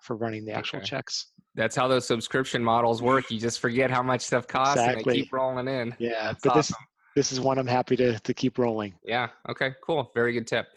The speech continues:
Speaker 2: So you stopped paying into your four oh one K about six years ago to focus on passive income now. So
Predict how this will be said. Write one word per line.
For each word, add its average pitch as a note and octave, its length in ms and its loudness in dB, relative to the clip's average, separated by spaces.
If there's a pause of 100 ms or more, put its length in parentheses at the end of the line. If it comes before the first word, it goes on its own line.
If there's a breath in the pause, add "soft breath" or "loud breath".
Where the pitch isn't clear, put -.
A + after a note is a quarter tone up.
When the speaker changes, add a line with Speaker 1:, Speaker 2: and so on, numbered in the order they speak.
(240 loud breath)
Speaker 2:
So E3+ 200 4
you D#3+ 200 -4
stopped F#3+ 380 -2
paying D#3 340 -2
into B2 320 -2
your A2+ 80 2
four A#2+ 240 0
oh A#2 40 2
one A2+ 120 0
K A2+ 140 -2
about G#2 240 0
six - 320 -6
years G#2 320 -4
ago G2 260 -2
to G2 160 -8
focus - 380 -4
on G2 160 -4
passive G#2 420 -6
income G2 320 -6
now. F2 240 -2
So G#2 280 -2